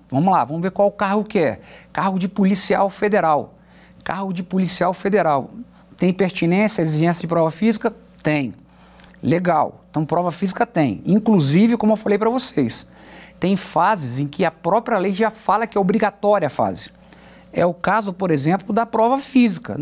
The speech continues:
na Polícia Federal. A lei que regulamenta a carreira da Polícia Federal exige prova física. Então, eu não posso abrir mão da prova física no concurso da Polícia Federal pra gente, por exemplo. Eu sou obrigado a exigir.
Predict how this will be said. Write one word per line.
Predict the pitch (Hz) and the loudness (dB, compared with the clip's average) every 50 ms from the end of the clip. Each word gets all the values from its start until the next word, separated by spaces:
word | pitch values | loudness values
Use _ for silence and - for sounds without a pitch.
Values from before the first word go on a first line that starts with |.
| - - | -6 -4
na | - 165 170 | -2 -2 0
Polícia | 165 175 185 180 175 - | 0 0 -2 -2 -2 0
Federal. | - 208 220 226 202 190 175 165 160 - - - _ _ - - - - - - - - - - | 0 0 2 2 4 2 2 0 -2 -6 -16 -20 _ _ -20 -20 -20 -20 -20 -20 -20 -20 -6 -4
A | 151 160 | -2 -2
lei | 165 175 202 247 294 | 0 2 2 2 2
que | 277 277 | 4 4
regulamenta | 254 240 233 208 226 214 202 202 208 196 202 | 4 4 4 4 2 2 2 0 0 -2 -2
a | |
carreira | - 196 185 165 185 185 175 175 | -2 -2 0 0 2 2 2 2
da | 165 165 | 0 0
Polícia | - 175 170 160 - | 2 0 0 2 2
Federal | 170 156 151 151 165 190 226 220 165 135 - - - - - - - - - | 2 2 2 4 4 4 2 2 0 -4 -10 -20 -20 -20 -20 -20 -10 -2 0
exige | 190 208 175 156 143 143 170 240 277 262 185 135 120 117 - - - - - _ - - - _ - | 0 2 2 0 0 2 4 6 6 6 4 2 0 -4 -8 -10 -16 -20 -20 _ -20 -20 -20 _ -2
prova | 156 170 165 156 | 0 2 2 0
física. | - - - 165 151 131 113 - - - - - - - - - - - - - - - - | -2 -2 0 2 2 2 0 -2 -10 -14 -16 -16 -20 -20 -20 -20 -20 -20 -20 -20 -20 -4 -2
Então, | 147 143 - 208 233 | -2 0 2 2 2
eu | 262 | 4
não | 294 311 302 | 2 2 0
posso | - - - 220 254 247 - - - 208 | 0 2 2 2 4 2 0 -2 0 0
abrir | 190 175 190 196 185 | 0 0 0 0 2
mão | 165 165 175 220 254 262 214 | 2 4 4 2 2 2 0
da | 165 147 | 0 0
prova | - 180 170 156 151 135 | 0 0 0 0 0 -2
física | - - 185 208 180 147 - - - - - - - - - - - - - | -2 -2 0 0 0 -2 -6 -8 -12 -12 -16 -20 -20 -20 -20 -20 -12 -6 -4
no | 151 | -2
concurso | 156 208 185 - - 180 190 180 - | 0 0 0 0 0 0 0 0 0
da | 202 | -2
Polícia | - - 196 190 - | 0 0 0 0 0
Federal | - 214 208 220 190 185 202 196 | 0 0 2 2 2 2 2 0
pra | - 254 285 269 | 0 -2 -2 0
gente, | 220 233 233 226 - | 0 0 0 0 -2
por | - - | -2 0
exemplo. | 302 277 254 233 214 - - - - _ - - - - - - - - - | 2 4 4 4 2 0 -4 -10 -20 _ -20 -20 -20 -20 -20 -20 -20 -12 -8
Eu | - | -6
sou | - - 214 214 | -2 -2 0 0
obrigado | 208 262 208 180 220 233 240 226 185 | 2 0 2 2 2 2 2 2 0
a | 175 | 0
exigir. | 147 139 123 110 110 104 - | 0 0 0 0 -2 -4 -8